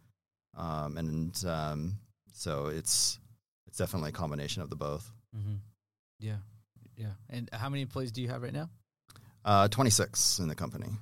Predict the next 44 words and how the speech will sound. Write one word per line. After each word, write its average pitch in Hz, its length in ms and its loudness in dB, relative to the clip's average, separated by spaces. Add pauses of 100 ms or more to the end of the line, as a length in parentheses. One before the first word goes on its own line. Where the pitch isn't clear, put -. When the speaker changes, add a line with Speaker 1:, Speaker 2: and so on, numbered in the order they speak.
Speaker 2:
That's 104 180 -8
amazing. 101 420 -6 (300)
Yeah, 104 140 -4 (160)
that's 107 160 -6
great. 104 320 -6
And 104 160 0
Speaker 1:
Thanks. 101 240 -4
Speaker 2:
th-, 117 120 -4
what's, 113 300 -4
what's, 127 240 -4 (100)
what's 135 220 -4
you 143 60 -2
guys' 127 220 0
ma-, 123 340 -2
major 120 280 -2
projects 117 560 -4
that 107 180 -4
you 107 160 0
guys 104 220 0
are 98 240 0
looking 110 340 -2
to 101 80 -2
move 107 240 -2
towards 113 280 -2
in 104 100 0
two 117 120 -4
thousand 107 280 -2
twenty-three? 110 600 -2 (440)
Or, 104 320 -2
uh, 98 140 -4
what's 107 220 -4
the 104 80 -6
main, 98 320 -2
uh, 92 100 -6
projects 98 380 -8
that 87 100 -10
you 101 80 -8
do 107 160 -4
work 101 220 -6
on? - 180 -12 (680)
Speaker 1:
We 131 100 2
do 156 180 4
mostly 139 340 6
residential 101 720 2